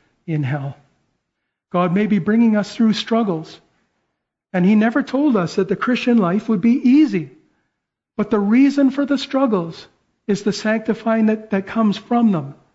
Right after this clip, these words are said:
We know that when we go through struggles, we learn lessons. And yeah, we, we love the lessons, but we don't like the struggle.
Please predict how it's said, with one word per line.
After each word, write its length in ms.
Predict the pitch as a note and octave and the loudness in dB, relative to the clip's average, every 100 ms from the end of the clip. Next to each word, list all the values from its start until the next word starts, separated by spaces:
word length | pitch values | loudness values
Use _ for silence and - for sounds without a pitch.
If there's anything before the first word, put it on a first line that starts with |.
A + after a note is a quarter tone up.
| _ _ _ | _ _ _
We 140 | G3 G#3 | 2 4
know 180 | A#3+ | 4
that 80 | A#3 | 2
when 200 | A3+ G3+ | 2 2
we 80 | G3 | 2
go 160 | G3 F#3+ | 2 -2
through 240 | - F#3 | 0 -2
struggles, 460 | - G3+ F3+ F3 F#3+ | -2 -2 0 0 2
we 140 | A#3 | 2
learn 280 | C4+ C4+ C4 | 4 4 2
lessons. 500 | B3+ C#4 G3 E3 - _ _ _ _ _ _ _ _ _ _ _ _ _ | 2 0 -2 -8 -12 _ _ _ _ _ _ _ _ _ _ _ _ _
And 120 | F#3 E3+ | -2 0
yeah, 160 | G3+ | 2
we, 160 | F3+ G#3+ | 2 0
we 380 | E3 - A3+ E3+ | -2 -4 -2 0
love 260 | E3+ G#3+ | 0 0
the 80 | G3 | 0
lessons, 500 | G3 A#3 A3+ G#3+ F3+ | 0 0 -2 0 0
but 160 | D3 G3 | -2 -2
we 100 | F3 | -2
don't 240 | F#3 G3+ | -2 -2
like 220 | G3+ F#3+ | -2 -2
the 100 | G3+ | -4
struggle. 580 | F3+ - G#3+ E3+ D#3 - | -6 -4 -2 -2 -8 -14